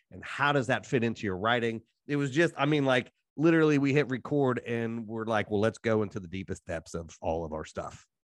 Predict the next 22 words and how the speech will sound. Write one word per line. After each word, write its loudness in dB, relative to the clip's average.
And -4
I -2
fucking -4
love -2
that. -16
Uh, -6
and -6
I 0
think -2
that -6
you 0
will -2
too, 6
because -2
she 0
is 0
smart 4
and -8
charming 2
and -14
funny. 0
And -6